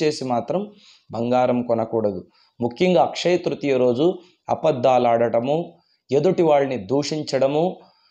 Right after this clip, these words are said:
అదేవిధంగా దొంగతనాలు చేయటము, చెడ్డ మాటలు మాట్లాడడము పొరపాటును కూడా చేయకూడదు. ఈరోజు మనం చేసేటువంటి పాపము ఒక్క పాపమైనా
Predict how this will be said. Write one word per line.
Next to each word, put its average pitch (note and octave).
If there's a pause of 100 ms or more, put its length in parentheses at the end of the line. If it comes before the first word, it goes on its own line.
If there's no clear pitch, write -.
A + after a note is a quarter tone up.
(180)
అదేవిధంగా D3+
దొంగతనాలు C#3+ (140)
చేయటము, B2 (460)
చెడ్డ B2+
మాటలు E3
మాట్లాడడము C3
పొరపాటును C#3+
కూడా B2+ (140)
చేయకూడదు. A2 (340)
ఈరోజు C#3+
మనం D3+ (100)
చేసేటువంటి D3+
పాపము D3+
ఒక్క B2+
పాపమైనా D#3+